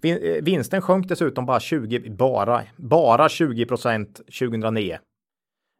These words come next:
Eh, brukar jag kolla på industribolag. Eh, Atlas Copco till exempel då, som framhålls som ett, eh, av mest kvalitativa bolagen, tappar ju trettiofem procent i vinst. Så, eh, Beijer Alma framstår ju som, eh, kvalitet rakt igenom.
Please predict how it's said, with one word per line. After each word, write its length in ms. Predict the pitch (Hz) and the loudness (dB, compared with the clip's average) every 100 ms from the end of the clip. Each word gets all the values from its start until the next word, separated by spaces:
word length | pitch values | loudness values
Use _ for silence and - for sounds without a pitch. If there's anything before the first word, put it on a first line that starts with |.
| - | -18
Eh, 140 | - - | -12 -4
brukar 260 | 127 127 | -2 0
jag 300 | 120 113 110 | 2 2 0
kolla 360 | - 120 110 - | 0 2 2 0
på 180 | - 127 | -2 -4
industribolag. 760 | 113 123 156 123 113 98 - | -4 2 2 4 2 -2 -4
Eh, 280 | - 123 - | -8 -6 0
Atlas 200 | 131 135 | 0 2
Copco 320 | - 131 135 | 2 0 0
till 40 | 123 | -2
exempel 300 | 139 110 120 | -2 -2 -2
då, 120 | 113 | -2
som 400 | 104 120 127 69 | -4 -10 -10 -14
framhålls 340 | - 131 110 107 | -2 0 0 -2
som 120 | 117 | -4
ett, 300 | 117 107 - 135 131 - | -6 -8 -12 -12 -12 -6
eh, 100 | 131 | -4
av 80 | 123 | -2
mest 320 | 127 120 - | -2 -2 -4
kvalitativa 600 | - 113 101 113 113 104 | -2 -2 -2 -4 -4 -4
bolagen, 500 | 113 110 101 104 98 _ _ _ - | -4 -4 -4 -6 -12 _ _ _ -4
tappar 240 | - 113 | -2 -2
ju 60 | 110 | -4
trettiofem 420 | 120 117 117 104 | -4 -4 -4 -4
procent 300 | 110 107 95 | -4 -6 -6
i 40 | |
vinst. 260 | 98 - - | -8 -10 -14
Så, 440 | - - 120 113 113 _ _ _ - _ | -12 -2 0 0 -2 _ _ _ -20 _
eh, 380 | - - 65 - | -14 -10 -8 -8
Beijer 560 | 110 131 131 175 156 156 | -10 0 4 6 6 4
Alma 420 | - 170 143 147 | 6 4 6 2
framstår 420 | 143 151 120 143 | 2 0 0 2
ju 60 | 139 | 2
som, 360 | 135 135 120 95 113 | 2 -2 -2 -8 -10
eh, 260 | 139 123 127 | -10 -10 -2
kvalitet 580 | 120 147 127 135 120 92 _ - | 4 4 4 0 -2 -4 _ -8
rakt 400 | 131 135 110 - | 0 2 0 -2
igenom. 320 | 110 92 90 | -4 -4 -8